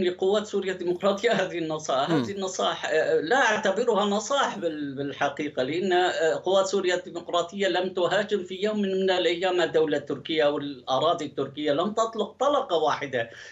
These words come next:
Speaker 1: باتجاه الأراضي التركية منذ تأسيس
Speaker 2: تلقت ضربات؟
Speaker 1: وقبل ذلك. نعم.
Speaker 2: هل يعني لم تقم
Speaker 1: عفواً؟
Speaker 2: بالهجوم ولكن تلقت هجوما ت-، ت-، تقصد؟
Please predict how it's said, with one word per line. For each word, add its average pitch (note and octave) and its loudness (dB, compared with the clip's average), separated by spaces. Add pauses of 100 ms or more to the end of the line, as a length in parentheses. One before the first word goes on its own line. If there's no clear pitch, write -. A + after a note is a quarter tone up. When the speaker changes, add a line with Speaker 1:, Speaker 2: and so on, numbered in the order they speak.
(120)
Speaker 1:
باتجاه E3 2
الأراضي E3+ 0
التركية G#3 -4
منذ F3+ 2
تأسيس F3+ 0
Speaker 2:
تلقت E3+ 4
ضربات؟ E3 6
Speaker 1:
وقبل D3 0
ذلك. C3+ -2 (1000)
نعم. A#3 -2 (600)
Speaker 2:
هل D#3 0
يعني B2+ 0
لم D3 0
تقم E3 0
Speaker 1:
عفواً؟ C3+ 2
Speaker 2:
بالهجوم C#3+ 2
ولكن C#3 2
تلقت C#3+ 2
هجوما C#3+ -2
ت-، - -6
ت-، - -4
تقصد؟ F3 -8